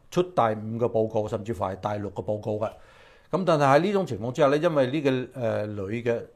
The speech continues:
我哋假設佢係李瑩啦，呢個李瑩呢，已經喺精神病院入邊。噉呢件事呢，其實就係可大可小嘅。咩意思呢？中共治下最重要、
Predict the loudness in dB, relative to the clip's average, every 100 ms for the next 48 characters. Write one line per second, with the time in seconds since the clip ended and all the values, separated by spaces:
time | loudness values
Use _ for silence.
0 | _ -2 0 2 0 -2 -2 -2 -2 -4
1 | -4 -6 -8 -8 -4 -4 -2 -2 -2 -2
2 | -4 -6 -4 -4 -6 -20 _ _ -8 -6
3 | -2 -2 -2 -4 -4 -6 -6 -6 -6 -6
4 | -4 -6 -10 _ _ -4 -2 -2 -2 -2
5 | -4 -4 -4 0 0 0 -10 -8 -6 -6
6 | -4 -4 -4 -8 -10 -4 -2 -2 -4 -4
7 | -6 -8 -12 -12 -6 -4 -2 2 2 0
8 | -16 -20 _ _ _ 0 2 0 -2 -2
9 | 0 0 0 -4 -4 -2 -2 -6 -8